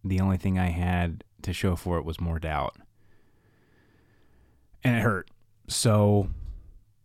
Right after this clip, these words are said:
I th-, what else can you do besides just keep going? At the start of really any journey, um,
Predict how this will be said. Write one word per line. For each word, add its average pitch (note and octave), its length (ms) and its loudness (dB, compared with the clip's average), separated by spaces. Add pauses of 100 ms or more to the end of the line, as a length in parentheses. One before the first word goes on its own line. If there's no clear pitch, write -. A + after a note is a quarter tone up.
(320)
I F2+ 440 -4
th-, - 260 -14
what F#2 220 -2
else B2+ 180 0
can B2+ 140 -2
you B2+ 120 4
do D3 300 0 (540)
besides F#2 440 0
just F#2 200 -2
keep - 220 -2
going? F#2+ 420 0 (680)
At G2 140 -2
the F#2+ 60 -4
start G#2 340 4
of F#2 320 0
really G2+ 360 4
any A2 260 6
journey, F#2 520 2 (1200)
um, E2+ 500 -2